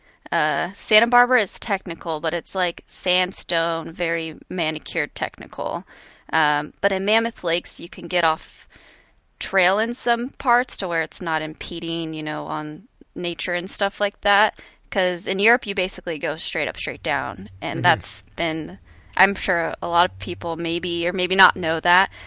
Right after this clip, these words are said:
Speaker 1: but a lot of times when I'm checking courses, like, what is the most intuitive path is never the right <laughs> path. It's always the one that's, like, meandering down the hill in a way that doesn't make sense to my American mind.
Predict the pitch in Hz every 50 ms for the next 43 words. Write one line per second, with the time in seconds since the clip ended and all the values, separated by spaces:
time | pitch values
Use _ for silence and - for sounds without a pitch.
0 | - - - 196 196 196 196 214 214 247 233 214 214 - 190 175 180 180 - -
1 | 190 185 - 180 180 - - 180 170 185 185 - 180 175 180 196 180 165 170 -
2 | - - 190 180 180 175 180 185 185 - 180 180 175 175 180 - 180 - - -
3 | 170 185 202 208 - - 254 240 247 - 190 - - - 170 165 - - 165 160
4 | 165 156 156 151 110 - - - - - 302 269 269 339 311 - - 311 - -
5 | - - - - - - - 226 - - 226 220 208 - - 214 202 208 - 202
6 | 180 185 196 196 190 180 - - - - - - - 180 165 - - - - -
7 | - - 185 185 175 180 160 185 175 180 180 170 165 170 175 180 180 165 160 165
8 | 175 170 202 208 160 160 160 165 165 156 165 156 160 156 156 156 156 - 151 151
9 | - - - - - - - 175 170 170 190 190 180 - 180 190 196 - - -
10 | 208 220 240 - - - 240 233 220 226 240 247 240 247 247 247 247 - 285 240
11 | 240 247 247 254 262 269 269 294